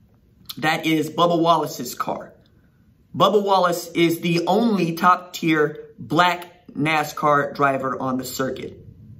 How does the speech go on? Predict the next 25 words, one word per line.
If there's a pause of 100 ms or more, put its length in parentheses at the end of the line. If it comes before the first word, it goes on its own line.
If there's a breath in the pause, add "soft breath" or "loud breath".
(120)
This
was
at
Talladega,
which
was
postponed
dur-,
due
to
rain.
It's
gonna
run
today. (640 loud breath)
The
statement
reads, (400)
"Late
this
afternoon,
nascar
was
made
aware